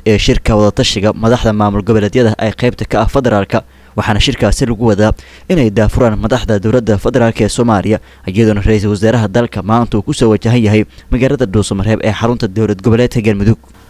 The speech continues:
Xildhibaano ka tirsan golaha shacabka ayaa sheegay in xilligan dalka uusan u diyaarsanayn doorasho qof iyo cod ah,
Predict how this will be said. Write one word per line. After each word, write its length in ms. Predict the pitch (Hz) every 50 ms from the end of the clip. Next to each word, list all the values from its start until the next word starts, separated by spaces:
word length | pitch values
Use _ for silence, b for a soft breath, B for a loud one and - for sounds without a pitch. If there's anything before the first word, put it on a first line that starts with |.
| b b b b b b
Xildhibaano 480 | - 147 131 123 127 120 127 127 139 170
ka 120 | - - -
tirsan 340 | - 156 127 - 151 147 131
golaha 320 | 127 131 131 127 123 117 113
shacabka 420 | - - 131 117 113 - - 127 113
ayaa 280 | 110 110 110 110 110
sheegay 360 | - - 123 113 107 127 143 - -
in 100 | 147 143
xilligan 480 | - - 175 170 151 107 113 107 95 90 - - - - - - - -
dalka 300 | 117 120 117 113 - 123 110
uusan 240 | 110 - - 120 107
u 80 | 98 147
diyaarsanayn 640 | 120 104 113 113 107 101 - - 123 127 120 117 120 127 113 110
doorasho 380 | 120 113 120 117 - - 139
qof 260 | - - 143 143 - - -
iyo 160 | 135 135 131
cod 180 | - 147 127 110
ah, 140 | 92 85